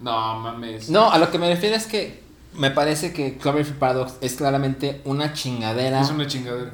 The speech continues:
Speaker 2: hecha para ser divertida,
Speaker 1: Eh.
Speaker 2: cosa que conmigo funcionó.
Speaker 1: Sí,
Speaker 2: Y
Speaker 1: sí.
Speaker 2: Alex, lo de Alex Garland es una cosa basada en un libro,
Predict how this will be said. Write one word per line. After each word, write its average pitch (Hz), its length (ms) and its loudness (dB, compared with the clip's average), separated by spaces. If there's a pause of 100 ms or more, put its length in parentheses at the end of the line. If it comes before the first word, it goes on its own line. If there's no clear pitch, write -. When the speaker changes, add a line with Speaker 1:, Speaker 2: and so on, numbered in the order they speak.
Speaker 2:
hecha 151 380 0
para 123 260 4
ser 139 220 -2
divertida, 147 760 0
Speaker 1:
Eh. 131 200 -4
Speaker 2:
cosa 147 220 0
que 147 120 -2
conmigo 127 300 -2
funcionó. 127 460 -6 (200)
Speaker 1:
Sí, 127 240 -8 (160)
Speaker 2:
Y 147 80 -2
Speaker 1:
sí. 156 80 4
Speaker 2:
Alex, 175 280 2 (140)
lo 143 140 4
de 143 180 4
Alex 151 300 2
Garland 160 400 2
es 135 300 -2 (100)
una 151 260 -2
cosa 151 520 0 (680)
basada 151 460 4
en 180 100 0
un 180 160 0
libro, 165 380 -2